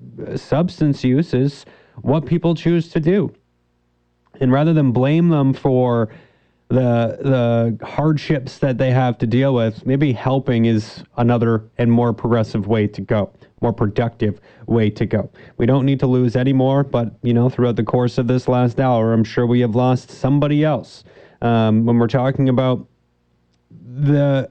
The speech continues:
other aspects that come along with the opioid crisis, I mean, it's not just about the lives lost, but think about all the other things that this takes away from. The number of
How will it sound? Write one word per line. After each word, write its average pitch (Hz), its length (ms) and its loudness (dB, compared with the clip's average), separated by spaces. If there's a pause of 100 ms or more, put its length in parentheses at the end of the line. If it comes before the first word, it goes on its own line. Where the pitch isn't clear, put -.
(160)
other 170 420 0
aspects 131 540 -2
that 135 160 0
come 147 180 0
along 139 320 2
with 131 140 0
the 127 140 2
opioid 117 380 0
crisis, 110 460 -2
I 120 60 2
mean, 131 180 2
it's 127 160 -2
not 220 160 0
just 226 180 -2
about 160 260 0
the 139 80 0
lives 127 440 0
lost, 120 640 -2 (380)
but 147 80 0
think 233 160 0
about 233 160 2
all 208 100 2
the 170 100 0
other 160 360 2
things 139 720 0 (240)
that 131 180 -2
this 143 320 -2
takes - 480 -4
away 151 380 0
from. 110 280 -4
The 123 120 2
number 175 420 2
of 156 400 0